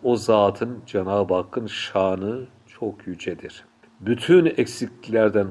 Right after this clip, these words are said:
uzaktır gerçekten. Her şeyi işiten, her şeyi gören O'dur. Her şeyin sahibi olan, her şeyi yaratan, her şeyi gören, her şeyden haberdar olan Cenab-ı Hakk'ın o sıkıntılı,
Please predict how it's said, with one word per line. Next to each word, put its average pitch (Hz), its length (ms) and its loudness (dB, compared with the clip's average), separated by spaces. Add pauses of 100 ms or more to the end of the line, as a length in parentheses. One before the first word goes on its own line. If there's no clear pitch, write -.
(120)
uzaktır 117 680 -2
gerçekten. 101 720 -2 (680)
Her 127 240 4
şeyi 117 420 2
işiten, 107 560 -2 (520)
her 107 220 -4
şeyi 95 360 -4
gören 90 320 -4 (180)
O'dur. - 400 -10 (500)
Her - 180 4
şeyin 165 400 4
sahibi 135 500 6
olan, 131 300 6
her 107 200 2
şeyi 113 360 0
yaratan, 107 560 2
her 95 220 -2
şeyi 98 360 -2
gören, 92 360 0 (120)
her 139 260 2
şeyden 143 420 4
haberdar 120 560 4
olan 104 280 2
Cenab-ı 101 400 0
Hakk'ın 110 440 -6 (380)
o 123 100 0
sıkıntılı, 135 1080 4